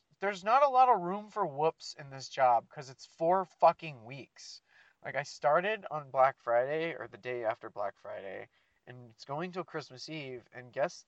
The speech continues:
the fuck what? If you fuck up the schedule, then you're f-, you fucked up. Then you're fucked up. <laughs> You sch-, you fucked up the schedule? You are fucked up. But this is the, um,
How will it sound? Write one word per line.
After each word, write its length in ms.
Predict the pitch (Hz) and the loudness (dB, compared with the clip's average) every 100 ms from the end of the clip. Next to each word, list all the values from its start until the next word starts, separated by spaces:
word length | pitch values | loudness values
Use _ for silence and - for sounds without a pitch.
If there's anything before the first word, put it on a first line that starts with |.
| _ | _
the 80 | 151 | -16
fuck 380 | _ 147 160 | _ 2 2
what? 320 | - 165 170 - | 2 4 4 0
If 160 | - | -10
you 60 | 139 | -20
fuck 360 | _ - 170 185 | _ 0 2 0
up 140 | 180 | -10
the 80 | 135 | -14
schedule, 540 | - 175 180 147 143 | -4 -2 -2 -4 -6
then 180 | 143 135 | -8 -16
you're 200 | 131 143 | -16 -16
f-, 200 | - _ _ | -18 _ _
you 140 | 139 | -20
fucked 480 | 139 _ 143 170 - | -20 _ 0 0 0
up. 300 | 123 160 - _ _ _ _ | 4 4 4 _ _ _ _
Then 180 | 143 110 | -16 -12
you're 220 | 107 131 | -8 -8
fucked 340 | - 95 - 98 | -6 -8 -8 -8
up. 200 | 87 - - - - - | -8 -10 -18 -20 -20 -14
<laughs> 400 | - - - _ _ _ _ _ _ _ _ _ _ _ _ | -12 -10 -12 _ _ _ _ _ _ _ _ _ _ _ _
You 120 | - 131 | -20 -20
sch-, 260 | - 147 | -20 -20
you 80 | 143 | -20
fucked 240 | - - | -20 -20
up 80 | _ | _
the 80 | 156 | -20
schedule? 480 | - 139 139 170 170 _ _ | -14 -12 -10 -12 -14 _ _
You 200 | 208 - | -12 -12
are 120 | 95 _ _ | -12 _ _
fucked 380 | 127 113 - _ - | -8 -8 -8 _ -10
up. 260 | 98 - _ _ _ _ _ | -8 -10 _ _ _ _ _
But 120 | 147 | -16
this 180 | 151 143 | -14 -14
is 140 | 139 123 | -18 -18
the, 400 | 120 113 113 _ _ _ _ 117 | -18 -18 -18 _ _ _ _ -20
um, 260 | 110 104 | -20 -20